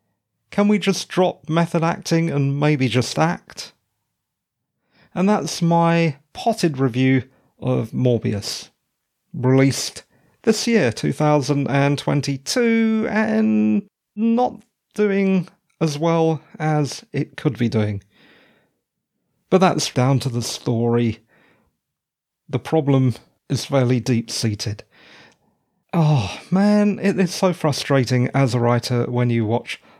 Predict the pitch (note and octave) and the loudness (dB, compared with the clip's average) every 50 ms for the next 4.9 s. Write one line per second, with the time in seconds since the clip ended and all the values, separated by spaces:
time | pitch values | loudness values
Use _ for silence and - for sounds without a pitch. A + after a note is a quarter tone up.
0 | _ - - - F#3+ F#3 F#3 D#3 C#3+ C#3+ B2 A#2+ A#2+ A#2+ A#2+ B2 A#2+ - - - | _ -14 -4 0 0 2 2 2 0 0 0 2 2 2 0 0 -2 -4 -10 -14
1 | - _ _ _ _ _ _ _ _ _ _ _ _ _ - - - - - G3 | -14 _ _ _ _ _ _ _ _ _ _ _ _ _ -20 -18 -12 -6 -2 -2
2 | F#3+ D#3+ C3 C#3 A#2+ G#2+ A#2+ B2 A#2+ A#2+ A#2+ A#2+ A2+ _ _ _ _ _ _ _ | 0 0 0 0 0 2 2 2 2 2 0 -2 -6 _ _ _ _ _ _ _
3 | _ _ _ _ _ _ _ _ - - A#2 B2+ - - - - - _ _ - | _ _ _ _ _ _ _ _ -4 -2 -2 -2 -2 -4 -8 -14 -14 _ _ -2
4 | - F#3 F3+ E3+ D#3 - - - - - - - B2 C3 A#2+ A#2 G#2+ - | 0 0 2 2 0 -2 -4 -8 -10 -10 -6 -4 -4 -2 -2 -2 -4 -6